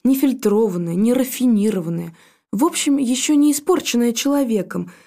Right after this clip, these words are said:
как правило, имеет весьма низкий санитарный уровень. Так и с африканскими лакомствами. Они могут быть вкусны и по своей сути безвредны, но сами того не ведая,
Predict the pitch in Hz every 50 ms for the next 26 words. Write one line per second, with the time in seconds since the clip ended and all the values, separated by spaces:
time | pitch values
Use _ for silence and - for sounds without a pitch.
0 | _ _ _ _ _ _ _ - 220 220 - - 262 269 277 262 247 240 233 226
1 | 220 226 247 262 262 240 233 208 208 190 - - 214 226 240 233 214 208 220 214
2 | 214 - - 190 - - 196 185 180 180 196 185 185 185 185 185 180 170 165 170
3 | 180 - - - - 185 185 - _ _ _ _ _ _ _ _ _ _ _ -
4 | 320 381 392 403 - 359 339 - 320 330 - 285 311 330 320 - - 294 294 294
5 | 247 220 214 214 214 214 226 214 208 196 - - 208 208 202 202 196 190 196 -
6 | - - - _ _ - 208 208 220 226 226 220 220 208 196 208 185 190 185 185
7 | - - - - 196 180 - - 202 220 269 302 254 226 - - - 190 - -
8 | - - 208 208 202 190 - - 226 220 - - 196 185 190 180 180 175 196 233
9 | 285 277 196 190 185 180 180 - - _ _ _ _ _ - 196 208 214 208 -
10 | - - 233 233 220 208 202 214 - 202 185 196 202 196 190 190 180 208 254 285
11 | 262 208 196 190 175 170